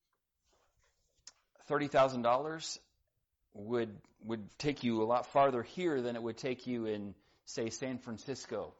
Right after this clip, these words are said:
where you have to have, you need to be making probably two or three hundred thousand dollars to have a median income. Okay. Let me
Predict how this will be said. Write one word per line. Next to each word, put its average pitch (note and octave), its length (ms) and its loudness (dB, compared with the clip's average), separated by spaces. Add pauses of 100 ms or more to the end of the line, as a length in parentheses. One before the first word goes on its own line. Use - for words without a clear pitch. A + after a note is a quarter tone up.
(1120)
where G2+ 500 -4 (120)
you A#2 180 -6
have B2+ 240 0
to B2+ 80 -8
have, B2 460 4
you B2+ 220 -2
need B2+ 200 -2
to A#2 40 -8
be A2 120 -4
making A#2 420 -4
probably A2 680 -2
two C#3 200 -8
or A2+ 60 -4
three A#2 300 -10
hundred A2+ 260 -8
thousand G#2+ 320 -4
dollars G#2+ 540 -2 (320)
to A2 80 -12
have G#2+ 320 0
a G2 80 -8
median G#2 420 -8
income. G2 380 -14 (1400)
Okay. F#2+ 300 -6 (1200)
Let B2+ 100 -4
me D3 160 -2